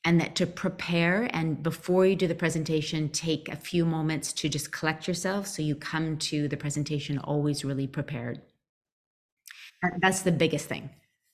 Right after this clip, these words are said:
Because a, a lot of people kind of leave it to the last minute and they come with either stressed out energy or,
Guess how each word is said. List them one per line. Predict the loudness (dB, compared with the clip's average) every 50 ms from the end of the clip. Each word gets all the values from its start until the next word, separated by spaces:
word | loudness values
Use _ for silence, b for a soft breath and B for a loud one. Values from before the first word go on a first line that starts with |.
| _ _ _ _ -20 _ _ _ _ _ _ _ _ _ _ _ _ _ _ _ _ _ _ _ _ _ _ _ _ _ _ _ _ _ -4
Because | 0 2 4 4 4
a, | 2 4
a | 4 4
lot | 6 8 8 8 8 8
of | 6 6
people | 6 2 2 2 2 2 2 2 4 4 4 4 2 2 B B B B B
kind | 0 2 4 4
of | 4 6
leave | 4 4 4 4
it | 2 0
to | 0 0
the | 0
last | 2 2 2 2 0 0 0
minute | 2 2 2 2 0
and | 0 0 0
they | 0
come | -2 -4 -2 0 0 2 2 2
with | 2 2 2 0 -2 -8 -12 _
either | -2 0 0 0 -2
stressed | -6 -10 -6 -4 -4 -4 -2 0 2
out | 2 2 2 0
energy | 0 0 2 0 0 2 4 4 4 4 2
or, | 2 2 2 2 2 2 2 2 2 0 -2 B